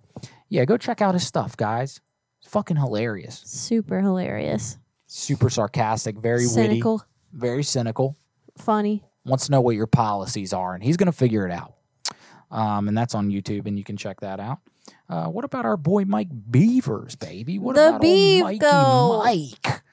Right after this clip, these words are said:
Speaker 2: our
Speaker 1: What?
Speaker 2: dude.
Speaker 1: What'd you just say?
Speaker 2: I said, "What about Mikey Mike? That's our dude."
Speaker 1: Mikey Mike.
Speaker 2: Mikey Mike.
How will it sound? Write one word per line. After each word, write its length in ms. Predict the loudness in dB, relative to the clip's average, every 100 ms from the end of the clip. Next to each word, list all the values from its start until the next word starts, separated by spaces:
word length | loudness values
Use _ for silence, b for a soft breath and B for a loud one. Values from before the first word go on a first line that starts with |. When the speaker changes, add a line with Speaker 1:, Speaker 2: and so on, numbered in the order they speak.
| b b -4
Speaker 2:
our 180 | -2 0
Speaker 1:
What? 100 | -2
Speaker 2:
dude. 560 | 0 0 0 -4 -10 _ _ _
Speaker 1:
What'd 200 | -10 -6
you 140 | -6 -4
just 240 | -4 -4
say? 420 | -8 -8 -8 -8 -10
Speaker 2:
I 60 |
said, 160 | -10 -4
"What 120 | -2
about 220 | -2 -4
Mikey 320 | -4 -6 -4 -2
Mike? 260 | -2 -4 -6
That's 200 | -6 -4
our 120 | -2
dude." 340 | -2 -2 -4 -8
Speaker 1:
Mikey 680 | -6 -6 -6 -8 -10 -8 -6
Mike. 540 | -4 -2 0 0 -2
Speaker 2:
Mikey 380 | 0 -2 0 0
Mike. 420 | 2 2 0 -6